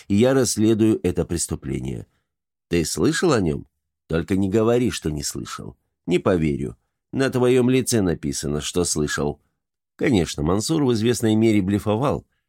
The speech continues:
ведь вполне могло статься, что в чём-то он и ошибается. К примеру, Тарбуша мог быть совсем не тем персонажем, каковым он его вообразил.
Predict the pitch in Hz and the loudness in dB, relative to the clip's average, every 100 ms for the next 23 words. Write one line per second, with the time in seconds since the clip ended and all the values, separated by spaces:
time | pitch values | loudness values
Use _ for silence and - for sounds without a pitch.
0 | _ _ - 156 - 170 165 180 165 127 | _ _ -2 -2 -2 -2 0 2 2 0
1 | 127 151 120 - 143 - 120 110 - 123 | 0 0 0 -2 -2 -2 -2 -2 0 0
2 | 113 - - 120 101 113 - 110 101 95 | 0 0 0 0 2 0 2 2 2 0
3 | 87 90 69 58 - - 69 - - - | -2 -4 -4 -6 -8 -6 -6 -8 -18 -2
4 | 104 98 101 95 92 98 85 95 - 98 | 2 4 4 4 2 2 0 -2 0 0
5 | 95 98 80 90 - 92 87 - 101 90 | 2 0 0 -2 0 0 0 0 2 2
6 | 87 104 - 127 110 101 80 101 101 110 | 2 2 2 0 0 0 -2 0 2 0
7 | 90 101 - _ _ 107 117 107 113 107 | 0 -2 -2 _ _ -4 0 2 2 2
8 | 104 104 101 104 107 - 101 107 101 107 | 2 2 2 2 2 0 -2 -2 0 -2
9 | 110 131 90 | -2 -4 -6